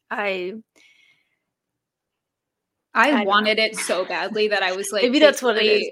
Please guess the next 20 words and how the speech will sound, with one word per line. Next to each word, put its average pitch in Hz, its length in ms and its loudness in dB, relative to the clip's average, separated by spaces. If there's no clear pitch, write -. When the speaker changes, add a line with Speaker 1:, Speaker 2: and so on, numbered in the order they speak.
Speaker 2:
basically, - 200 -8
Speaker 1:
too. 226 120 -14
Speaker 2:
I 226 100 4
had 233 200 -4
basically 220 340 -4
just 214 180 -8
convinced 190 420 -12
myself 196 380 -12
that 185 100 -8
I 185 80 -4
was, 185 140 -10
like, 185 160 -8
mentally 190 600 -8
willing 160 340 -8
it - 140 -10
to 185 60 -16
happen. 175 680 -14
<laughs> 269 160 -6
Speaker 1:
Yeah. 240 380 -4
Speaker 2:
Like, 269 260 -4